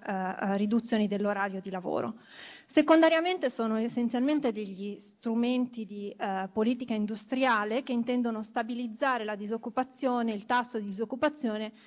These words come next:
eh, nei momenti di crisi e quindi in qualche modo limitare, eh, l'occorrenza di, eh, licenziamenti e separazioni potenzialmente eccessive e inefficienti, eh, mh, a seguito di shock negativi.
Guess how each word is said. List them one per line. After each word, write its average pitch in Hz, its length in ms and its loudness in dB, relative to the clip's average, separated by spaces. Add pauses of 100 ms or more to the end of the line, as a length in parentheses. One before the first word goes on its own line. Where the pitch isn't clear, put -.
(240)
eh, 226 360 2
nei 233 160 2
momenti 214 380 -2
di 202 100 -10
crisi 202 400 -8
e 214 60 -4
quindi 262 220 2
in 220 60 -2
qualche 240 240 -2
modo 254 260 -2
limitare, 254 720 2 (600)
eh, 240 100 2
l'occorrenza 254 720 0
di, 214 260 -8
eh, 208 220 -2
licenziamenti 226 800 0
e 202 40 -10
separazioni 226 720 -4
potenzialmente 240 720 0
eccessive 220 540 -4
e 226 120 -4
inefficienti, 220 920 -2 (280)
eh, 220 400 4
mh, 214 600 -6 (140)
a 294 140 2
seguito 214 420 -4
di 208 100 -6
shock - 300 -2
negativi. 202 640 -8